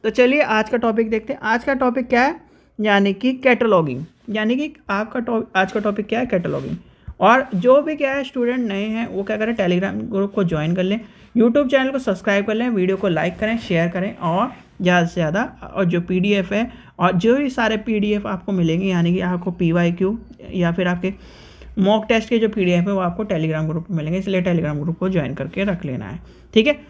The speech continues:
जब आपकी ठ-, फिफ्टी परसेंट थ्योरी क्लासेस हो जाएंगी तब आपके क्या है, प्रैक्टिस टेस्ट और पी-, मॉक टेस्ट आपको कराए जाएंगे, जिससे क्या हो, एक बेहतर तैयारी हो जाए। तो चलिए आज का टॉपिक देखते हैं। आज का टॉपिक हम क्या करते हैं, सबसे पहले आता है कोलो-, यानी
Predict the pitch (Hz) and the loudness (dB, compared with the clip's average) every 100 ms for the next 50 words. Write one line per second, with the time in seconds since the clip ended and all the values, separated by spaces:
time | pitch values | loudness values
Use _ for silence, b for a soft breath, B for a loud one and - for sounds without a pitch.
0 | B 214 247 254 262 285 262 240 208 208 | B 2 4 4 2 -6 -6 -8 -4 -4
1 | 196 233 233 240 233 208 180 185 180 175 | -2 -2 -2 -4 -4 -2 -2 0 -2 -2
2 | 175 170 156 151 190 180 165 160 170 - | 0 0 0 -2 -2 0 0 -2 -6 -6
3 | 185 175 180 214 294 165 165 185 180 208 | -6 -2 0 0 0 -4 -2 -4 0 0
4 | 208 202 - 170 180 180 175 165 175 170 | 0 -6 -2 -4 -2 -2 0 -2 0 -2
5 | 170 151 170 170 151 151 151 135 160 247 | 0 -4 -2 -2 -2 -2 -4 -4 -4 -4
6 | B B B 190 175 180 165 202 220 175 | B B B 0 2 2 2 2 2 0
7 | 151 185 185 143 123 127 240 254 B B | 0 -2 -4 -4 -4 -2 -2 -4 B B
8 | - 185 156 143 139 - _ _ _ - | 2 6 6 2 -8 -16 _ _ _ -6
9 | 170 196 240 254 214 196 220 202 196 185 | 0 2 2 2 2 2 0 0 0 -2
10 | 202 202 233 208 175 175 170 165 170 160 | -4 -4 -4 -2 -4 -2 -2 -2 -2 0
11 | 160 156 165 190 202 175 170 165 151 160 | -2 -2 -2 -2 -2 0 2 2 0 -2
12 | 156 202 240 185 175 175 180 - 214 160 | 0 0 2 4 4 4 -2 -6 -4 -2
13 | 190 | -2